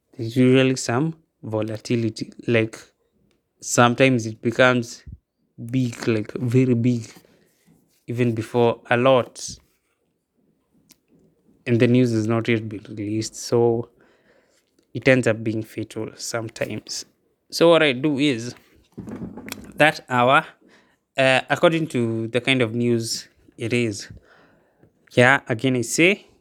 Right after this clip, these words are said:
this, you will determine these rules by yourself according to experience, because you'll have to live through these moments to know when to do this and when not to do this.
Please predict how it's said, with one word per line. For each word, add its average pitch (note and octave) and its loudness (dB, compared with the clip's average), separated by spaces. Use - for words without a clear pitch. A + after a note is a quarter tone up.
this, - -2
you B2 2
will B2 6
determine C3 2
these C3 -2
rules B2 0
by G#2+ -6
yourself C3+ 0
according B2+ 0
to B2 0
experience, A2+ -4
because A#2 -2
you'll A2+ 0
have A#2 0
to - -12
live A#2+ -2
through A#2+ 0
these A#2 -2
moments B2 -4
to A#2+ -10
know C3 0
when C#3+ 4
to A#2 -6
do B2+ 2
this C3 0
and A2 -4
when B2+ 2
not B2 -2
to A2 -10
do A#2 -2
this. A2+ -4